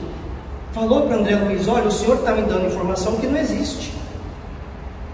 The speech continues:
E André Luiz levou o Chico, levou o Chico até o Nosso Lar. E vê-, diz a história que ele apalpava as paredes, que ele via se era tudo real.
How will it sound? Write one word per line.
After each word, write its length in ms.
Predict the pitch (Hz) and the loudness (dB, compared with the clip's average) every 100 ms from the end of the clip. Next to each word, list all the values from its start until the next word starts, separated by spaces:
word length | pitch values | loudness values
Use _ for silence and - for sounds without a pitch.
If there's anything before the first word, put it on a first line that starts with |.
| - | -2
E 100 | 262 | 2
André 220 | 285 240 | 4 4
Luiz 340 | 254 269 - 240 | 4 2 0 2
levou 580 | 262 254 - 294 330 | 2 2 2 2 2
o 60 | - | 2
Chico, 420 | 320 320 285 - - - - | 0 0 -2 -2 -6 -8 -2
levou 260 | 208 294 | 0 0
o 20 | 302 | 0
Chico 280 | 302 - | -2 -2
até 280 | 269 - 277 | -2 0 0
o 120 | 302 | 2
Nosso 300 | 285 277 240 | 2 0 0
Lar. 320 | 202 170 170 - - - - - - - - - - - - - - | -2 0 -2 -4 -8 -10 -10 -10 -10 -10 -12 -12 -12 -12 -12 -10 -2
E 280 | 214 208 - - - - - - - - - - | 0 0 -4 -6 -8 -10 -10 -10 -8 -10 -10 -4
vê-, 540 | 214 220 175 - 226 - | 2 4 4 0 -4 -2
diz 240 | 247 - | -2 0
a 60 | 180 | 0
história 480 | - - 202 240 208 | -2 2 4 6 4
que 140 | 214 | 2
ele 80 | 240 | 4
apalpava 800 | 220 220 185 202 202 220 208 - | 4 6 6 6 4 4 4 2
as 100 | - | 0
paredes, 760 | - 175 170 202 202 - - - - - - | 0 2 4 4 4 2 0 -4 -6 -8 0
que 100 | 208 | 2
ele 120 | 208 | 2
via 460 | - - 277 285 220 | 0 2 2 4 4
se 160 | - | 2
era 120 | 220 | 2
tudo 300 | 220 226 226 | 0 -2 -4
real. 480 | 220 202 208 233 - | -2 0 2 0 -4